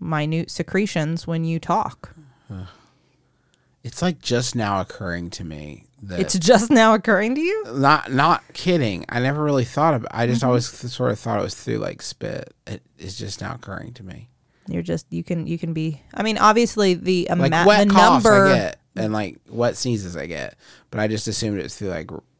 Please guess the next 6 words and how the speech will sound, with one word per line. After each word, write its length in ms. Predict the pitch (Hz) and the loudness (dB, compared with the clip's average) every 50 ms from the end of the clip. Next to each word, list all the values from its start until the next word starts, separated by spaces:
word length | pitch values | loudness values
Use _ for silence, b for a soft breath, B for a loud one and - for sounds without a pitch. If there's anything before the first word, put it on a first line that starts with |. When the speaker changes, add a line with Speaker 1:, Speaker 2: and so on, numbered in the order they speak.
| - 113 | -16 -10
Speaker 2:
droplets. 760 | - 95 92 95 - - - - - - - - - - _ _ _ _ _ _ _ _ _ _ | -8 -6 -6 -6 -8 -10 -12 -12 -12 -16 -18 -18 -18 -20 _ _ _ _ _ _ _ _ _ _
Speaker 1:
Well, 280 | - 277 277 226 208 208 | -2 0 2 2 2 2
they're, 200 | 208 196 185 - | 0 0 -2 -2
they're, 260 | 175 175 170 170 170 - _ _ _ _ _ | -2 -2 -2 -2 -4 -8 _ _ _ _ _
they're 540 | - 175 170 170 165 165 160 160 156 156 147 - _ _ - | -10 -4 -2 -2 0 0 -2 -2 -4 -6 -10 -12 _ _ -10
minute, 720 | 170 165 160 160 160 160 160 160 170 180 185 190 - | -6 -4 -2 -2 -2 -2 -2 -2 -2 -2 -2 -4 -6